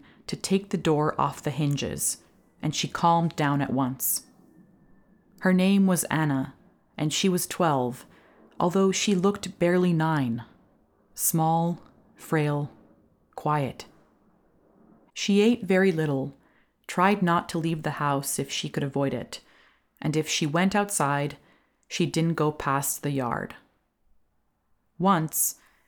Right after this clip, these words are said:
she wrapped her arms around Alexin and told him, in a terrifying whisper, that once upon a time everything used to be wonderful in her life, that both of her grandparents were school teachers in Baku,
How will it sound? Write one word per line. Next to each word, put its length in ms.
she 220
wrapped 340
her 220
arms 400
around 260
Alexin 680
and 160
told 380
him, 360
in 80
a 80
terrifying 640
whisper, 500
that 180
once 340
upon 260
a 40
time 560
everything 560
used 340
to 60
be 140
wonderful 720
in 80
her 140
life, 500
that 200
both 240
of 100
her 80
grandparents 840
were 80
school 360
teachers 500
in 120
Baku, 560